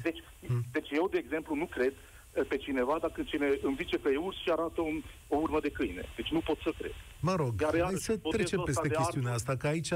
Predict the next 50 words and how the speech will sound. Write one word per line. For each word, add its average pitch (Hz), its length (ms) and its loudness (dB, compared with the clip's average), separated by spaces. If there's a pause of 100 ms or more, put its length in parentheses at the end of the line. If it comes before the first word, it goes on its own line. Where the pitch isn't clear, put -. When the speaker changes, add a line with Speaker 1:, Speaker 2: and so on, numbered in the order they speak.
Speaker 2:
știi 165 180 -2
cum 160 160 0
e, 143 80 2
în 131 60 0
spațiul 151 400 0
public, 147 360 0
tu 165 80 0
poți 151 200 0
să 143 80 0
spui 135 240 0
ceva, 135 360 0
el 143 200 0
poate 139 180 0
să 139 80 -2
spună 143 220 0
altceva, 127 320 0
dar 143 160 0
eu 175 120 2
te 175 120 -4
întreb 170 240 0
foarte 160 320 0
Speaker 1:
Corect, 170 140 4
Speaker 2:
clar. 110 120 0
Speaker 1:
dar, 147 180 2 (320)
Speaker 2:
Crezi 196 280 0
Speaker 1:
dar 151 100 2
Speaker 2:
că 170 60 2
Speaker 1:
eu 175 80 2
nu 170 60 0
am 175 60 -2
Speaker 2:
actele 180 200 2
Speaker 1:
văzut 113 120 -4 (160)
Speaker 2:
făcute, 135 300 0
Speaker 1:
niciun 92 260 0
Speaker 2:
uite, 127 420 0
vreme 165 260 0
de 147 140 0
douăzeci 151 440 2
și - 120 -2
două 135 260 2
de 120 120 2
zile, 143 640 0
oamenii 143 380 0
ăia 139 160 0
spun - 240 0
că 139 120 0
au 135 100 2
urmărit 131 440 0
acest, 120 440 -2
uh, 120 80 4